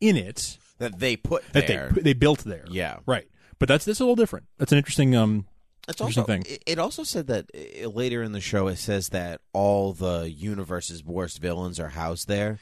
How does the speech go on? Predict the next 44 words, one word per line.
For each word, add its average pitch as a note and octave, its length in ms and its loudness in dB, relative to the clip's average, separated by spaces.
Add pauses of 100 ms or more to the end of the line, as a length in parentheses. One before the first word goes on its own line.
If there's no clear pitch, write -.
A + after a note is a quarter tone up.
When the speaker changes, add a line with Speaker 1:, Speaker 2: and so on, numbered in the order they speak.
(120)
Speaker 1:
Yes. G#2+ 320 -2
Speaker 2:
So C3 240 4
is C#3 100 0
it A3+ 200 -2 (360)
Krypton's? C3+ 1120 -4
Is A#2+ 160 -10
it - 80 -10
the A#3 80 -2
Kryp-, - 200 0
Speaker 1:
Yeah. A#2+ 380 6
Speaker 2:
is F2+ 120 4
it F#2 80 -4
the D#3 80 -2
Kryptonian D#3+ 920 -6
people's A2+ 520 -6
job G2+ 480 -2
to, F#2 300 -12
like, E2 300 -10
watch F#2 280 -2
this? A2 160 -6
Like, F#2+ 220 -8
they're F#2+ 200 -2
the F2+ 100 -2
watchdogs G2+ 840 0
Speaker 1:
Like, B2 120 0
they're, A2+ 200 6
Speaker 2:
who B2 80 0
Speaker 1:
yeah. A2 180 6
Speaker 2:
do F#2+ 60 4
that, A#2 200 4
or G2+ 160 0
is F#2+ 120 -6
it, F#2+ 140 -6
like, E2+ 300 -8 (880)
you E3+ 100 0
know F3+ 60 4
what E3 100 4
I D3 40 2
mean? C3+ 200 2
Like, G#2 160 -2
I, F#2 160 2
Speaker 1:
I F3 80 6
do. E3 100 8
Speaker 2:
uh, - 20 4